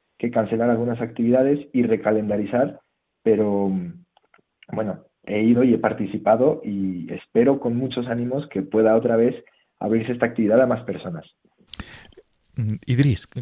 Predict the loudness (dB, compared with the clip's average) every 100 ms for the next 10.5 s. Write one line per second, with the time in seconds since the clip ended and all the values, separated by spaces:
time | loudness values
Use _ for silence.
0 | -16 _ -4 0 0 0 0 0 0 -2
1 | -6 -12 -12 -12 -12 -14 -16 -2 -2 0
2 | -4 -10 -18 -20 -20 _ _ -16 -12 -8
3 | -6 -6 -4 0 0 -2 -4 -4 0 0
4 | 0 -4 -10 -4 0 0 0 -2 0 -2
5 | -2 -4 -4 -6 -6 -4 -2 -4 -6 -20
6 | -20 -20 _ _ -10 -10 -10 -8 -2 0
7 | 0 -2 -2 -2 0 0 -2 -6 -12 -8
8 | -8 -8 -10 -8 -6 -6 -8 -10 -10 -10
9 | -10 -10 -12 -8 -2 0 0 0 0 0
10 | 0 0 0 -2